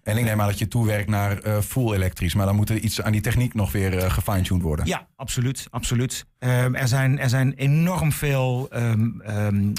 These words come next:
Speaker 2: eh, bedrijven die op het ogenblik elektrische vliegtuigen aan het ontwikkelen zijn. Dat zijn er tientallen, bijna, eh, tweehonderd in de wereld wel. Ehm, en dat is een, dat, dat is een enorme buzz
Speaker 1: Ja.
Speaker 2: op het gebied van elektrisch, eh, vliegen. En het voordeel van Lucy is, zij kunnen de,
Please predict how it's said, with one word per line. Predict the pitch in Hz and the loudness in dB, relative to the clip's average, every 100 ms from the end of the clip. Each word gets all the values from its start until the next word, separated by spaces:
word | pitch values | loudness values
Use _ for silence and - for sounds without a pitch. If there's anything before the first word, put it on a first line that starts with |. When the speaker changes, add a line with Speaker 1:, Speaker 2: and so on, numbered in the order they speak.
| - | -6
Speaker 2:
eh, | 127 113 104 | -14 -14 -12
bedrijven | 104 117 131 151 170 135 | -2 0 0 0 0 0
die | 120 | 0
op | |
het | 139 | 0
ogenblik | 123 123 120 127 | 2 2 2 0
elektrische | 120 113 107 | -2 0 -2
vliegtuigen | 131 110 113 101 | 0 0 0 2
aan | 113 | 2
het | 98 | 2
ontwikkelen | 98 110 95 | 2 0 0
zijn. | 87 90 | 0 0
Dat | 95 | 0
zijn | 120 117 | 2 0
er | 98 | 0
tientallen, | 165 170 131 101 | 0 2 2 0
bijna, | 101 113 117 117 - - - - | 0 2 2 0 -6 -20 -16 -6
eh, | 123 | -4
tweehonderd | - 160 151 139 | 0 2 2 2
in | 127 | 2
de | 127 | 2
wereld | 156 113 95 | 2 0 -2
wel. | 101 78 _ _ _ _ | -6 -8 _ _ _ _
Ehm, | 117 117 120 117 120 117 120 | -2 0 2 4 4 2 0
en | 123 120 | 0 0
dat | 123 | 0
is | 135 | 0
een, | 120 123 | 2 0
dat, | 120 120 120 | 0 -2 -2
dat | 131 131 | -2 2
is | 131 | 2
een | |
enorme | 143 170 170 127 | 2 2 2 2
buzz | 143 123 98 - - | 2 0 -2 -6 -4
Speaker 1:
Ja. | 101 87 | -2 -2
Speaker 2:
op | 117 | -2
het | - | -2
gebied | 127 117 - | 0 0 0
van | 117 | 2
elektrisch, | 110 110 - 107 - | 2 0 0 -2 0
eh, | 110 | 0
vliegen. | 101 - 110 95 - | 0 0 -2 0 -2
En | - 117 110 - - - | 0 2 2 0 -8 -8
het | 123 | -2
voordeel | 170 151 127 | 0 2 2
van | 123 | 2
Lucy | 127 180 - | 2 2 0
is, | 113 107 | 0 0
zij | - 139 | 0 -2
kunnen | 135 131 123 113 | 0 0 2 2
de, | 113 117 | 2 2